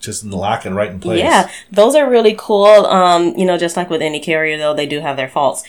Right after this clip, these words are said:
Speaker 2: You have to line 'em up perfectly to
Speaker 1: Right.
Speaker 2: clamp them, because I've seen this happen a lot, too,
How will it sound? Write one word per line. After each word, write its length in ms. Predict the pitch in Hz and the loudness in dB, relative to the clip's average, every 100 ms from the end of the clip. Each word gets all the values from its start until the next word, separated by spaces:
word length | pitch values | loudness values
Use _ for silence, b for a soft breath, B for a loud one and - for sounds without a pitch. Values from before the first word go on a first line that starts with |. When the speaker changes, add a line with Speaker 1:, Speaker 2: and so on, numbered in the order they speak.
| B - | B -4
Speaker 2:
You 140 | 233 | 0
have 120 | 294 | 2
to 80 | 240 | 2
line 320 | 196 180 175 | 2 2 2
'em 100 | 156 | 0
up 320 | - - - | -2 -6 -6
perfectly 640 | - 175 175 185 202 208 196 | -6 -4 -2 -2 0 0 0
to 40 | |
Speaker 1:
Right. 160 | - 175 | 0 -2
Speaker 2:
clamp 300 | - 151 147 | 0 -2 -2
them, 160 | 143 143 | -4 -4
because 340 | 156 180 160 - | -4 -4 -4 -2
I've 200 | 160 160 | -4 -4
seen 260 | 170 156 | -6 -6
this 140 | 147 147 | -6 -6
happen 280 | 147 143 - | -6 -6 -6
a 80 | |
lot, 240 | 151 135 - | -4 -4 -4
too, 300 | - 160 | -4 -4